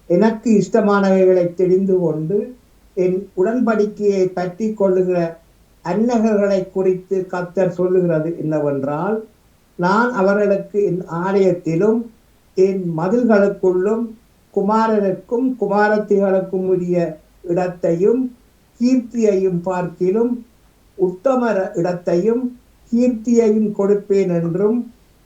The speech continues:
"அழியாத நித்திய நாமத்தை அவர்களுக்கு அருளுவேன், அழியாத நித்திய நாமத்தை அவர்களுக்கு அருளுவேன்."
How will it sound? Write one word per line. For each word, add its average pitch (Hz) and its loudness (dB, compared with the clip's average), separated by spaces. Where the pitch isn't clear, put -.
"அழியாத 233 0
நித்திய 202 -4
நாமத்தை 190 0
அவர்களுக்கு 175 2
அருளுவேன், 156 2
அழியாத 226 0
நித்திய 190 -4
நாமத்தை 175 -2
அவர்களுக்கு 170 0
அருளுவேன்." 175 2